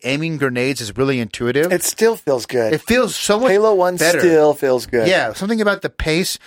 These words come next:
Speaker 1: Like, it's a little slow, like, turning around, but that's also what makes the game fun. It's like, because you don't have these super quick reaction times, you have to be really smart about your positioning. Because if you get caught off guard, you're not,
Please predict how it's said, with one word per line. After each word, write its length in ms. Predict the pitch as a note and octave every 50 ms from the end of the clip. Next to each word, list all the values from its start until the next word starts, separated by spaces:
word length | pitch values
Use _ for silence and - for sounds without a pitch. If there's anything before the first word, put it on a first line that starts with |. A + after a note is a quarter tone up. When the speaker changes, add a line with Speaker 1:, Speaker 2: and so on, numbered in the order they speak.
| - - - -
Speaker 1:
Like, 120 | D#3+ D#3 F#3+
it's 140 | A3+ A3+ B3+
a 60 | A3+
little 320 | F#3+ E3 E3+ E3+ E3 D#3
slow, 520 | - - - - B2 B2 B2 C3 C#3+ E3+ F#3
like, 320 | F3+ D#3+ C3+ - - - - - _ _ _
turning 440 | - - C#3 C3+ C#3 C#3+ C#3+ D3+ D3
around, 400 | B2+ A#2+ A#2+ A#2+ A#2+ C3 D3 D3+
but 120 | D#3 D3 -
that's 220 | D#3+ E3+ E3+ -
also 280 | F#3+ F#3+ - - D#3+ D3
what 160 | C#3 C3+ B2+
makes 280 | B2 C3+ C3+ - - -
the 80 | B2+
game 240 | A2 B2+ B2+ A#2+ A2
fun. 480 | - - - C#3 C3+ B2 G#2+ G2 F#2 - - - - - - - _ -
It's 160 | A#2 - -
like, 180 | B2+ A#2 -
because 380 | - - C3+ - - D#3+ D#3 C3+
you 80 | D3+ D3+
don't 300 | B2 - C3 C3 C#3+ C#3+
have 180 | B2 C3 B2+ A2+
these 160 | A2+ G2+ -
super 380 | - - - C#3 C#3 C3+ B2+
quick 280 | - - - C3+ B2+ -
reaction 500 | A#2 A2 G#2+ G#2 G#2+ A2 - - B2+ A#2+
times, 440 | - C3 B2+ C3 C#3+ E3 E3 - - - - - - - _
you 100 | C3+ C3
have 140 | D#3 D#3+ -
to 80 | D#3
be 80 | D#3 D3+
really 260 | C3 D3+ D#3 C#3+ C#3
smart 300 | C3 - - C3+ C3+ B2+
about 180 | A#2 B2 A#2 A2
your 120 | G#2+ G#2
positioning. 680 | - A#2+ G#2 F#2+ B2 A#2+ - A2 F#2 F2+ E2+ D#2+ - - _ - - - - -
Because 240 | - - D3 C3+
if 100 | C#3 -
you 80 | D#3+ F#3+
get 180 | F3+ B3 A3+ -
caught 220 | - F3+ E3+ D#3
off 160 | D3 C3 -
guard, 320 | - C3+ C3+ C3+ C#3 C3 B2
you're 140 | C#3+ D#3+
not, 280 | F#3 A3+ A#3+ A#3+ G#3